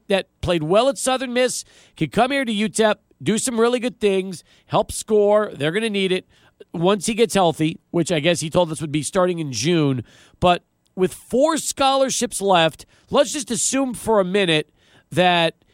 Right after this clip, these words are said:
it's gonna be Malik Zachary and Mario McKinney Junior competing for the starting point guard spot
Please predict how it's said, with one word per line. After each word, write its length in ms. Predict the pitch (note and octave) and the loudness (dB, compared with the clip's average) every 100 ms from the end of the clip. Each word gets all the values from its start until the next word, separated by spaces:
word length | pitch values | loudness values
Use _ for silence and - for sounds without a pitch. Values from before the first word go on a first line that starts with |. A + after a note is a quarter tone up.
| _ - | _ -4
it's 160 | F#3+ | -4
gonna 180 | A3+ G3+ | -2 0
be 120 | G3 | 0
Malik 360 | F3 E3+ G#3+ F3 | 0 0 0 -2
Zachary 600 | D3 G#3+ A3 G#3 A#3+ A3+ | 0 2 2 0 -2 0
and 120 | F3+ | 0
Mario 380 | E3+ G3+ A3 G3+ | 4 4 4 2
McKinney 500 | F3+ - G3+ G#3 D3+ | -2 -2 -2 -2 -4
Junior 380 | A#2 G#3+ F#3 F#3 | -4 -2 0 -2
competing 800 | - D#3 - G#3 A#3+ F3 D3 C3+ _ _ | -4 -8 -8 -4 0 0 -2 -8 _ _
for 160 | E3 | -4
the 80 | D#3+ | -2
starting 400 | - A3+ G#3+ F#3 | 0 2 2 0
point 260 | - G#3+ A3 | 0 -2 2
guard 300 | G3 D#3+ C3 | 2 2 0
spot 420 | - D#3+ D3+ D3+ | 0 2 2 0